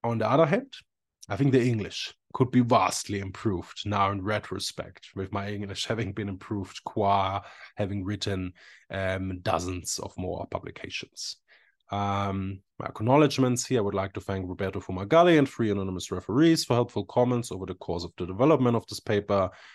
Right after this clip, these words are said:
And furthermore, I would like to thank the students from the University of Bayreuth and the London School of Economics, with whom I had lively discussions. Um, an earlier draft version of this paper was submitted to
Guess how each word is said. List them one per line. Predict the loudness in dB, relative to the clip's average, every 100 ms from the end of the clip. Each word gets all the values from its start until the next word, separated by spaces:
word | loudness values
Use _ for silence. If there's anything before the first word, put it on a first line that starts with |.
| _ -6
And |
furthermore, | 2 4 4 4 0
I |
would | 0
like | -2 -4
to | -6
thank | -6 -6
the | -6
students | -6 -2 0 0 -2 -4
from | -6
the | -6
University | -4 -4 -4 -6
of | 0
Bayreuth | 4 6 6 6 2
and | -2
the |
London | -2 -4 -6
School | -4 -4
of | -4
Economics, | -6 -8 -4 -4 -4 -10 -12
with | -10
whom | -8 -6
I | -6
had | -8 -6
lively | -4 -4 -4 -8 -10
discussions. | -8 -8 -6 -10 -10 -14 -16 -10 -10 -10 _ -20 -20 _ -8
Um, | -6 -4 -4 -6 -8 -12 _ -20 _ _ _ -8
an | -2
earlier | 4 6 8 8 6 4
draft | 0 4 4 4
version | 2 2 2 0
of | -2
this | -8
paper | -6 -6 -2 0 0
was | 0 -4
submitted | -4 -6 -6 -8 -12 -10
to | -6 -6 -8